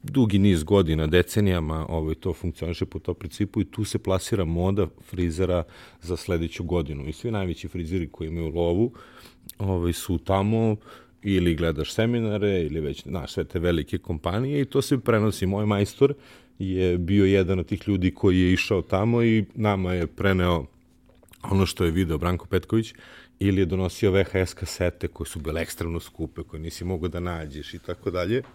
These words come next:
I onda, s obzirom da nema puno informacija, ti kreneš tu kasetu da gledaš iznova, iznova, iznova, iznova i sažvaćeš,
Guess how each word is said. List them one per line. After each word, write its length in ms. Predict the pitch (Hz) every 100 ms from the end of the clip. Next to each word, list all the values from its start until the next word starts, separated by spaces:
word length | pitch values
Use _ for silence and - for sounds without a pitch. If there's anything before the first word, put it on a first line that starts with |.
| _ _ _ _ _ - - -
I 20 |
onda, 240 | 98 98 95
s 100 | 107
obzirom 340 | 95 104 98
da 80 | 95
nema 240 | 107 104
puno 280 | - 120 113
informacija, 720 | 98 - 92 90 90 - 117 101 - - - -
ti 100 | -
kreneš 320 | 98 101 95 -
tu 140 | 98
kasetu 460 | - - 98 - 82
da 100 | 82
gledaš 340 | 98 87 -
iznova, 460 | 101 87 82 76 82
iznova, 520 | 98 82 82 80 78
iznova, 500 | 98 87 82 78 80
iznova 380 | 87 90 82 82
i 40 |
sažvaćeš, 840 | - 90 82 85 - - 78 -